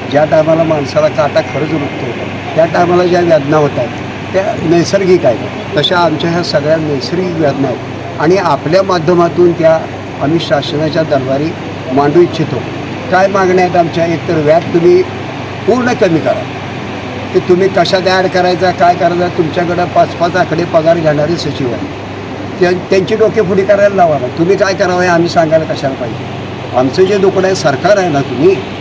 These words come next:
मग सरकार जनतेला जगवायला आहे का जनतेला मारायला आहे? बरं, लायसन्स तुम्हीच दिलेत सगळ्या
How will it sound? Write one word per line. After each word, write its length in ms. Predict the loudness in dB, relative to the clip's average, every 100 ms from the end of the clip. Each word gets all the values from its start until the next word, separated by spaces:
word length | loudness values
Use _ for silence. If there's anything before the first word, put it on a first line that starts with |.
| -10 -10 -10 -10 -10 -8 -4
मग 60 | -2
सरकार 440 | 0 0 2 2
जनतेला 420 | 4 2 2 2 2
जगवायला 500 | 2 2 2 2 2
आहे 80 |
का 120 | 2 2
जनतेला 340 | 2 2 2 2
मारायला 460 | 4 4 4 4
आहे? 120 | 4 2 -6 -10 -10 -2
बरं, 140 | 0 4
लायसन्स 480 | 4 4 2 2 2
तुम्हीच 280 | 0 0 -2
दिलेत 260 | 0 0 0
सगळ्या 280 | 0 0